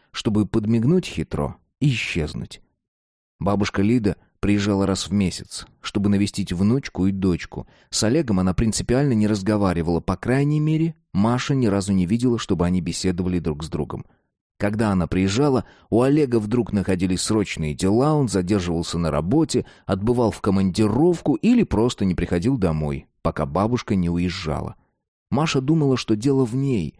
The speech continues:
Олег не мог простить бабушке Лиде и дедушке Коле, что они заставили его жениться на маме.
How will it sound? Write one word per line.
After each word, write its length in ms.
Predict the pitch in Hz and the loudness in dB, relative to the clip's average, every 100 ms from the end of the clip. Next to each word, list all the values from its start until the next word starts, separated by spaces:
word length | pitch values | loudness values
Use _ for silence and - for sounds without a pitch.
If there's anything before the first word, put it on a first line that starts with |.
| _ _ _ | _ _ _
Олег 320 | - 98 113 - | -4 0 0 0
не 140 | 113 | 2
мог 320 | 127 107 - | 2 2 0
простить 420 | - 87 - 92 | -2 -2 -2 -4
бабушке 480 | 78 87 82 - 98 | 0 -2 -2 -2 0
Лиде 340 | 98 139 139 95 | 2 2 2 0
и 60 | |
дедушке 500 | 85 95 87 85 95 | 0 0 0 -2 -4
Коле, 360 | 85 147 151 - - | -2 0 0 0 -6
что 180 | - - | -8 -2
они 180 | 117 127 | 0 2
заставили 760 | 113 123 - 117 95 78 69 | 2 0 -2 0 0 0 -4
его 580 | 76 76 90 85 120 143 - | -4 -2 -2 0 0 0 -4
жениться 600 | 87 113 117 95 - 95 | -2 0 2 0 -2 -2
на 160 | 95 95 | 0 0
маме. 420 | 85 69 - - | -2 -4 -8 -16